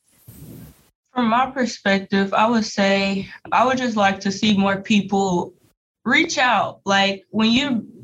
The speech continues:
building a relationship, it's not a one-time thing. It's not a one conversation, then I'll check on you in five years. Like, you should, if it's something you're passionate about, like,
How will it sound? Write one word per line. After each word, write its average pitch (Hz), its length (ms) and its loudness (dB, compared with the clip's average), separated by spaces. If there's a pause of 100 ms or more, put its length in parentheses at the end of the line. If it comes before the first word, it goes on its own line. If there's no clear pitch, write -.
(140)
building 254 360 2
a 226 80 2
relationship, 196 840 2
it's 202 160 0
not 220 240 2
a 208 80 2
one-time 196 600 0
thing. 175 280 2
It's 185 140 -2
not 196 180 2
a 175 340 0 (720)
one 220 280 0
conversation, 220 840 0
then 196 120 2
I'll 196 100 4
check 196 340 -2
on 196 140 2
you 196 140 0
in 196 120 -4
five 196 300 0
years. 175 540 0
Like, 175 320 2 (500)
you 247 720 2 (300)
should, 202 720 0 (140)
if 220 160 0
it's 247 120 2
something 254 320 0
you're 220 120 0
passionate 220 460 0
about, 175 340 0
like, 170 300 0